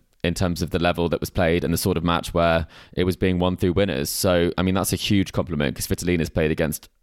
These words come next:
a lot of very good players. She's a very experienced competitor, and, you know, to be playing that sort of tennis on your, on your comeback week,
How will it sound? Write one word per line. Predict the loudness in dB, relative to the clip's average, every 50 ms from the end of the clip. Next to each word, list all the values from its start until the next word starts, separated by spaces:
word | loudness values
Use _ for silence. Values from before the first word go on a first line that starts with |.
| _ _
a | -2
lot | 0 0 2 2 2 2 0 -2 -4
of | -4 -4 0
very | 0 2 2 2 0
good | 0 -2 -2
players. | 0 2 2 2 2 0
She's | 0 -2
a | 0
very | 0 2 2 2 2 0
experienced | -2 -4 -2 0 0 2 2 0 0 -2 -4
competitor, | -2 -2 -2 -2 -4 -4 -2 0 0 2 2 2
and, | 2 2 0 -2 -4 -6 -12 -18 -16 -18 -18 -12 -4
you | -2 0
know, | 0 0
to | 0
be | -2 -2
playing | 0 0 2 2 2
that | 0 -2 -2
sort | -2 0 0
of | 0 0
tennis | 0 0 0 0 0 0 0 0
on | 0 0
your, | 2 2 2 2 0 0 -4 -8 -14 -20 -20 _ _ _ _ -4
on | -2 0
your | 0 0
comeback | 0 0 0 0 2 0 0 0 0
week, | 0 0 2 2 2 0 -4 -8 -14 -16